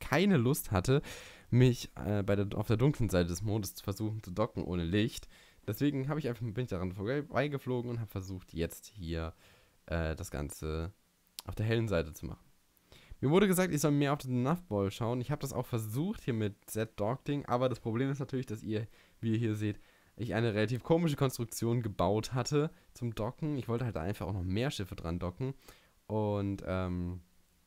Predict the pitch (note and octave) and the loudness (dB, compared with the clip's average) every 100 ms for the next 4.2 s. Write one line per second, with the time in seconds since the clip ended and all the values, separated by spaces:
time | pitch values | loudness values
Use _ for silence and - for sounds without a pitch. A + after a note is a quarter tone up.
0 | _ _ _ - F#2+ F2+ F#2+ A#2+ G#2 G2+ | _ _ _ -4 0 0 -2 -2 -2 -2
1 | F#2+ - F2+ F#2+ G2 F#2 - _ F2+ E2+ | -4 -4 -2 -2 -2 -10 -14 _ 0 0
2 | E2 E2 E2+ - E2+ E2 E2 D#2+ D#2 F#2+ | 0 -2 -4 -4 -6 -4 -4 -4 -6 -8
3 | D#2+ D2+ F2+ F#2 F2+ F2+ E2 D2 D2 - | -8 -4 0 2 0 -2 -8 -6 -6 -6
4 | G#2 G2+ | -6 -6